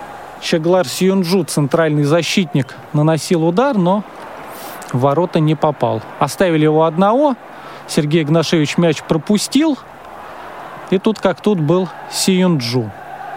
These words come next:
Но передача была очень сильная, и в ворота защитник не попал.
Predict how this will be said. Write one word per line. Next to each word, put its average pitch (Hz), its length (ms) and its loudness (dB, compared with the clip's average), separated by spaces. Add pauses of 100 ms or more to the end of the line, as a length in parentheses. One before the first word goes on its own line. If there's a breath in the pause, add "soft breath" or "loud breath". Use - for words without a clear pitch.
(140)
Но 190 200 0 (420)
передача 165 420 0
была 165 220 4
очень 165 280 0
сильная, 214 420 2
и - 20 0
в 170 60 0
ворота 151 440 0 (1400)
защитник 135 600 -2
не 147 100 2
попал. 120 440 -2